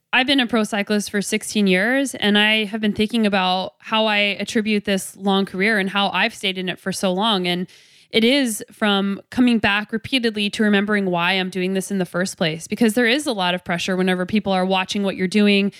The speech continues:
whenever there's a result, whenever there's money, whenever there's sponsorships. Those are all external things. And again, this is coming back to the continuum piece where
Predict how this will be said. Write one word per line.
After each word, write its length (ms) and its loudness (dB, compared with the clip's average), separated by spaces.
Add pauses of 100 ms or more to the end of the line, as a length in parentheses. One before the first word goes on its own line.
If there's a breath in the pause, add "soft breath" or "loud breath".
(260 loud breath)
whenever 300 2
there's 280 0
a 60 -2
result, 420 2
whenever 260 -4
there's 280 -4
money, 340 2
whenever 320 -2
there's 240 -4
sponsorships. 640 -2
Those 180 0
are 80 2
all 380 0
external 420 -2
things. 460 -2 (340 loud breath)
And 140 2
again, 240 2
this 160 -6
is 80 -12
coming 200 2
back 200 0
to 100 -6
the 100 -6
continuum 600 2
piece 320 -4
where 340 0